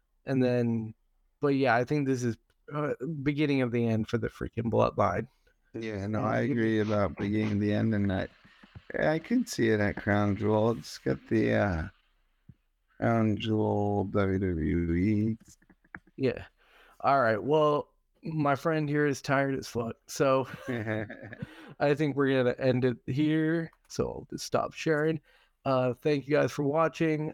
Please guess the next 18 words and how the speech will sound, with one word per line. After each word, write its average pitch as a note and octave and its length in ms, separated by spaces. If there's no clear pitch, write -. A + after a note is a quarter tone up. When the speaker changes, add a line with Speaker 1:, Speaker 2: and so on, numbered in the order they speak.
Speaker 1:
Um, C3 720
we C#3 180
will B2+ 160
see D3+ 200
you C#3 380
next B2+ 420
week, D#3 240
hopefully. D3+ 600
<laughs> - 920
I, C3+ 160
I, C#3 460
I - 40
know C3+ 180
you C#3 280
got C#3 300
a C#3+ 200
busy C3+ 420
week C#3+ 320